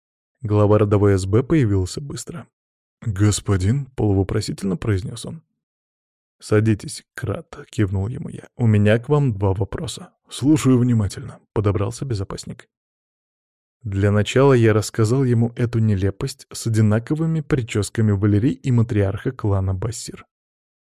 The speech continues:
В отличие от меня, Рахе отнёсся к ситуации предельно серьёзно. Выспросил все мелочи, включая, собственно, ход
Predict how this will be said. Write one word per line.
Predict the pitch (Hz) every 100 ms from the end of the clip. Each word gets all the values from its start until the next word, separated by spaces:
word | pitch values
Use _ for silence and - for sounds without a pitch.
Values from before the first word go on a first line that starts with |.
| _ _ _ _ _ -
В | 95 101
отличие | 98 113 117 - 107 101
от | - 107 -
меня, | 101 95 117 120
Рахе | 98 98 - 113
отнёсся | 107 - 110 95 -
к | -
ситуации | - 110 104 95 - 104
предельно | 95 120 107 101 90 90
серьёзно. | - 107 92 90 151 - _ _ _
Выспросил | 113 98 135 - 139 131 120
все | - 117
мелочи, | 113 135 160 - 156 -
включая, | - 123 117 - 147 151 139
собственно, | - - - - - 147 139
ход | 120 - 104